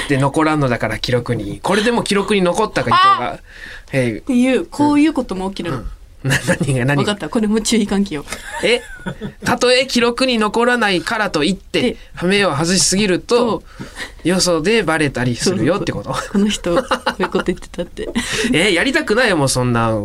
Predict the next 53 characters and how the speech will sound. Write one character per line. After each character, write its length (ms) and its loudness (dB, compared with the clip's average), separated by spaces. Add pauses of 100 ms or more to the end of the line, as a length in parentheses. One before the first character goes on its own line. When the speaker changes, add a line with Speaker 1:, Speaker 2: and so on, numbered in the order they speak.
(160)
Speaker 1:
ば 120 -8
っ 40 -12
か 160 -14
り。 140 -12
Speaker 2:
そ 160 -8
う。 80 -10 (180)
Speaker 1:
う 40 -14
ん。 140 -14 (160)
楽 220 0
し 180 2
い 60 2
部 100 0
分 140 -10
な 100 -12
い 40 -12
よ 140 -14
な。 80 -20 (300)
Speaker 2:
録 320 0
音 120 2
と 80 -4
か 140 -4
は、 240 2
ま 120 0
あ、 80 -8 (220)
Speaker 1:
う 120 -16
ん。 40 0
Speaker 2:
で 100 2
き 120 2
な 120 4
い 60 -2
ん 60 -2
だ 100 -6
け 100 -4
ど、 60 2
一 200 0
応 60 0
ね。 140 -2 (100)
Speaker 1:
う 40 0
ん。 40 2
Speaker 2:
で 60 2
き 60 2
な 100 2
い 40 0
け 100 0
ど、 300 0
本 200 2
気 80 2
出 100 2
し 60 -2
た 60 0
ら 120 0
な 20 2
ん-、 100 0